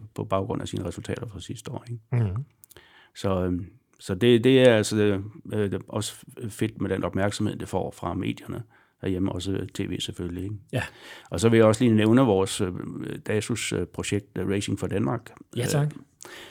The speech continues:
Speaker 1: hvor vi jo, øh, sammen med Team Danmark, øh, for et par år siden etablerede en erhvervsklub, som skulle prøve at skaffe, øh, flere midler til de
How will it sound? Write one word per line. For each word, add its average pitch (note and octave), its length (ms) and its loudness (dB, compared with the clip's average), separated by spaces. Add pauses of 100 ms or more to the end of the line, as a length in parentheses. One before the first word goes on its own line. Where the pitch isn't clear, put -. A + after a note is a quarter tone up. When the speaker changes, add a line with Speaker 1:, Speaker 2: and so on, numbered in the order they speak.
Speaker 1:
hvor G#2+ 160 6
vi A2+ 120 8
jo, G#2+ 300 8
øh, F#2+ 140 0
sammen G#2+ 200 2
med F#2+ 80 0
Team G#2+ 160 0
Danmark, A#2 380 -2
øh, G#2+ 160 -2
for G#2+ 120 -4
et - 600 -2
par G2 80 0
år A2+ 120 -2
siden G#2 220 -2
etablerede G#2+ 440 2
en G2 100 0
erhvervsklub, F#2+ 540 -4
som - 180 -6
skulle - 200 -10
prøve G2 320 0
at E2+ 80 -2
skaffe, - 480 -4
øh, F#2 300 -4 (280)
flere G2+ 220 -4
midler G2+ 320 -2
til - 180 -4 (300)
de - 60 -14